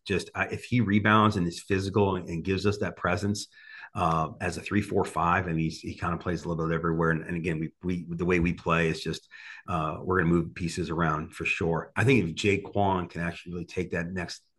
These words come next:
that, that, that next step for himself and bring that physicality and toughness,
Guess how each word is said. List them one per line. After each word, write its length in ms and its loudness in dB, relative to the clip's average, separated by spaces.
that, 160 -2
that, 180 -6
that 220 -2
next 260 -4
step 180 -6
for 120 -8
himself 580 -2
and 180 2
bring 220 6
that 160 0
physicality 600 0
and 120 -8
toughness, 600 -6